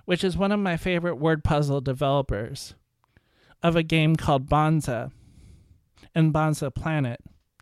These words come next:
that I always play on Apple T V with my, or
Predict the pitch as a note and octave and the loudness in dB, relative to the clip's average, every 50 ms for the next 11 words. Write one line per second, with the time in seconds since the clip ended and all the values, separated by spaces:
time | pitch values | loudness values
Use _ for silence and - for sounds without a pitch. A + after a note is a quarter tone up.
0 | _ - _ _ _ _ _ _ _ _ _ F#3 F3 E3 E3 - _ _ _ _ | _ -20 _ _ _ _ _ _ _ _ _ 2 4 4 2 0 _ _ _ _
1 | _ E3+ F3+ F3 - _ - F3+ F#3 F#3 G3 F#3 F3 - - - F3 E3 D#3+ D#3+ | _ 2 2 2 2 _ 0 2 2 2 0 -4 -6 -8 -10 -4 -4 -2 0 0
2 | D3 D3+ D3+ D3 C#3 C#3+ - D#3 C#3+ C#3 - - D#3 C3+ C#3 D3+ C#3+ C#3+ C3+ B2 | 0 -2 -2 -2 -4 -4 -2 -2 -4 -4 -4 -6 -6 -6 -4 -4 -4 -2 -2 -2
3 | B2+ A#2+ B2 B2+ B2 A#2+ A#2+ B2 A#2 _ _ _ _ _ _ _ _ _ _ D#3+ | -2 -4 -4 -4 -6 -6 -6 -8 -10 _ _ _ _ _ _ _ _ _ _ 2
4 | D#3 D3 C#3+ C#3+ C3+ | 2 2 2 0 -4